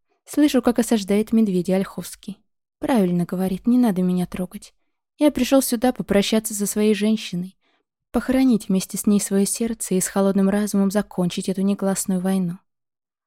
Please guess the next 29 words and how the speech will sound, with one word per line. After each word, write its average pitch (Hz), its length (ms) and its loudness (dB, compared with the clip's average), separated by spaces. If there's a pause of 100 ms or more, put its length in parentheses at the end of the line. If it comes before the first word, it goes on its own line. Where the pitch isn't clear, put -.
(240)
Услышал 294 400 0
гул 208 200 -2
голосов 220 440 -2
за 185 100 -2
спиной. 185 520 -6 (560)
Оглянулся 214 640 2
и 240 40 -2
грудную 254 320 6
клетку 240 360 2
сдавило 220 380 2
тисками. 196 680 -6 (460)
Я 208 160 2
не 202 100 8
могу 214 220 4
сделать 220 340 2
вдох, 196 560 -4
глядя, 190 260 0
как 196 220 -2
наши 202 260 -2
парни 214 340 -2
несут 214 420 -2
мимо 202 240 0
меня 202 300 0
чёрный 196 420 -4
глянцевый 180 500 -4
гроб 180 300 -6
с 180 60 -10
закрытой 180 400 -6
крышкой. - 560 -10